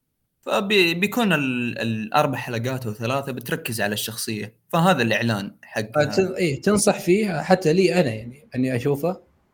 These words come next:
Speaker 1: والله أنا أنصح فيه وبشدة، بس ترى تحمل. أول موسم كان تبع، آه، كرتون نتورك أعتقد، فكان
Speaker 2: إيه.
Speaker 1: مرة طفولي،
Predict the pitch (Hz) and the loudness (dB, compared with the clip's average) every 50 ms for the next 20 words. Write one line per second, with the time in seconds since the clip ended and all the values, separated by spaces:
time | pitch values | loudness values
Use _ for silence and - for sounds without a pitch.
0 | _ _ - 131 139 160 185 196 190 190 185 175 175 175 185 185 175 190 180 - | _ _ -6 -2 -2 0 2 2 2 2 2 2 2 2 2 2 2 2 0 -2
1 | - - 165 160 139 127 120 117 - 160 127 110 104 104 117 117 - - - 127 | -4 -6 -4 -4 -2 -2 -2 -4 -4 -4 -4 -4 -6 -6 -4 -6 -6 -4 -4 -2
2 | 120 117 117 113 - - - 156 135 107 107 113 131 - - _ 110 117 120 117 | -2 -2 -2 -4 -4 -6 -6 -4 -4 -4 -4 -6 -8 -10 -10 _ -4 -4 -2 -2
3 | 113 110 110 110 120 139 165 165 165 - - 220 247 247 - - - - 127 117 | -2 -2 -2 -2 0 0 0 -2 -2 -4 -4 -6 -6 -8 -10 -12 -10 -6 -4 -4
4 | 117 117 127 123 117 113 101 98 95 98 98 98 98 98 95 95 95 95 95 95 | -2 -2 -2 -2 -2 -2 -2 -4 -4 -6 -8 -8 -8 -8 -8 -8 -8 -8 -8 -8
5 | 98 95 - _ _ _ _ _ _ _ _ _ _ - 131 127 127 - - 151 | -10 -12 -14 _ _ _ _ _ _ _ _ _ _ -6 -6 -6 -6 -6 -6 -4
6 | 131 113 113 117 117 - 131 123 120 120 - 104 - - - - - 208 208 _ | -2 -2 -2 -2 -2 -2 -4 -4 -4 -4 -6 -8 -8 -8 -10 -12 -12 -12 -14 _
7 | - - _ _ _ _ _ _ _ _ _ - 120 117 160 147 139 117 120 123 | -20 -20 _ _ _ _ _ _ _ _ _ -10 -4 0 2 2 2 2 0 -4
8 | 120 - 117 123 135 147 156 151 127 117 113 113 - 117 - - 107 104 98 95 | -4 -6 -6 -4 0 0 2 2 0 0 -4 -6 -6 -8 -8 -6 -6 -6 -6 -8
9 | - - | -10 -14